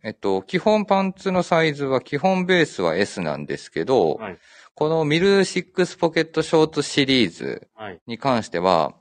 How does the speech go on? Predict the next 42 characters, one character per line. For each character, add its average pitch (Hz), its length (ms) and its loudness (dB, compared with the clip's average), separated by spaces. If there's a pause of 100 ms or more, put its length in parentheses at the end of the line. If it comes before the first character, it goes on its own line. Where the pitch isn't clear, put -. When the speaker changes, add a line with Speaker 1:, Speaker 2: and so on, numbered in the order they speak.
(500)
Speaker 2:
い。 104 40 -6
Speaker 1:
え - 20 -6
っ 87 60 -6
と、 87 200 -4
全 120 180 2
部 92 80 -2
M 107 220 0
サ 110 180 0
イ 87 60 0
ズ - 140 -12
で - 100 -20
す - 180 -20
ね。 58 540 -18
Speaker 2:
あ、 120 80 -20
じ - 100 -16
ゃ 117 100 -6
あ、 - 20 -6
あ 104 40 -8
の、 110 240 -8
あ 95 60 -6
れ 104 80 -8
か。 - 240 -20 (480)
あ 101 80 -20
の、 90 320 -20 (1200)
変 127 160 -18
身 131 160 -10
開 127 160 -2
花 - 140 -14
し - 80 -20
て - 100 -20
る 85 80 -20
や 87 60 -20
つ - 220 -20
は - 60 -20
Speaker 1:
そ 165 140 2
う - 20 4
で 87 120 0
す。 - 100 -12
Speaker 2:
M 95 40 -10
サ - 0 -
イ 82 40 -12
ズ。 - 80 -20